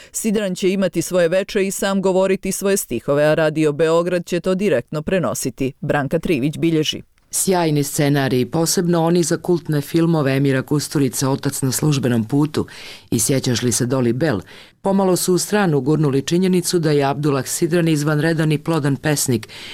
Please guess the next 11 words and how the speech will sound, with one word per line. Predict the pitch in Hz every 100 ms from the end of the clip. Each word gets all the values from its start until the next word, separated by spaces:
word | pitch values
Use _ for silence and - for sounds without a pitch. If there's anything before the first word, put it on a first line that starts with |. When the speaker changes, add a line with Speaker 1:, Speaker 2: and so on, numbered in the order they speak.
| -
Speaker 2:
koji | - 185
je |
objavio | 165 156 151 139 147
petnaest | 135 - 147 143 156 131 110 -
knjiga | 131 127 110 110
poezije, | 110 139 139 120 123 110 - - -
ali | 127 120
i | 107
knjigu | 127 117 117
autobiografske | 107 107 107 107 104 101 104 - -
proze | 151 104 104 104 120